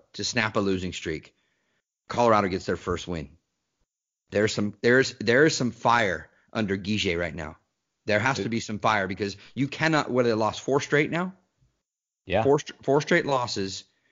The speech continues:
Speaker 1: I know Zlatan wasn't there because of, because of the suspension we talked about last week that, that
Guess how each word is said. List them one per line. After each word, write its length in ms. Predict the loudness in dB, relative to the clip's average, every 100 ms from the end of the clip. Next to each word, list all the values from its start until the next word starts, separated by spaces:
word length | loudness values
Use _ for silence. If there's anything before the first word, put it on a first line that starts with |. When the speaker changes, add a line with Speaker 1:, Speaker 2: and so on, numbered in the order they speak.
| _ -4
Speaker 1:
I 120 | 0
know 160 | 4 4
Zlatan 420 | 2 0 0 0
wasn't 300 | 0 0 0
there 240 | 2 2
because 240 | 0 -2 -2
of, 160 | -4
because 240 | -4 -4 -4
of 60 |
the 40 | -4
suspension 540 | -6 -2 -2 -2 -2
we 80 | -2
talked 240 | -2 0
about 180 | 2 2
last 240 | 0 -2
week 240 | 0 0 0
that, 200 | -6 -4
that 220 | -8